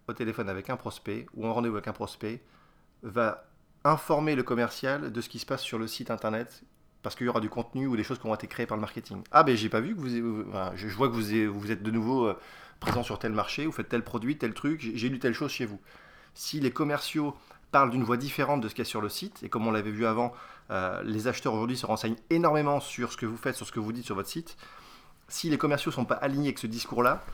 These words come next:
euh, le prospect, il y a, il va forcément avoir un, un doute ou se poser des questions du pourquoi moi je, je connais plus de choses de l'entreprise avec laquelle je veux bosser que le commercial qui vient me voir. Ça, c'est un élément également qui est important.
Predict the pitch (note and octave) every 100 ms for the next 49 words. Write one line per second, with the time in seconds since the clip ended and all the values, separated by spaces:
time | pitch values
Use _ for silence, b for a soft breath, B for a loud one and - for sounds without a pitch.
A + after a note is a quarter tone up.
0 | B B B B - G2+ G#2 - - A#2
1 | A2+ B2+ - D3 D#3 C#3+ A#2+ A2+ A2 A2
2 | A2 A2 G#2+ A2 A2+ - - - B2+ A2
3 | - C#3+ - C#3 C#3+ B2+ B2 B2 A#2+ A#2
4 | A2 A2+ A#2+ C#3 D#3+ A#2+ A#2 C3 B2 A#2+
5 | A#2+ - D#3 D3+ C#3+ - A2 G#2+ A2+ -
6 | B2+ - D#3 C#3 A#2 A#2 A2+ A2 - B2
7 | A#2+ D3+ C#3+ B2+ B2 - B2 A#2 C3 -
8 | C#3 B2 A2 A2+ A#2+ G#2+ G#2+ A2 - C#3+
9 | D#3+ - C3 A#2 A#2+ A#2 - - A2+ G2
10 | F2 B B B B - - - A#2+ A#2
11 | A#2 A#2+ G#2+ A2 A2 G2+ - -